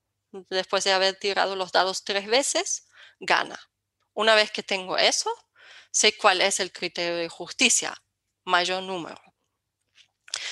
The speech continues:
Pero si no he establecido el procedimiento, no tengo criterio de justicia.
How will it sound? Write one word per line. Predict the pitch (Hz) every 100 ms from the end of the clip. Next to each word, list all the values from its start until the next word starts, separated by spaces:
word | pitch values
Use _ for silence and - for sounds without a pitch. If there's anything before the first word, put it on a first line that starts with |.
| - -
Pero | 175
si | - 180
no | 185 220
he | 220 202
establecido | 190 196 185 185 - 208
el | 190
procedimiento, | 185 180 202 208 233 247 254 -
no | - 185
tengo | - 180 170
criterio | - 160 - 170 170
de | 165
justicia. | - - - - - - -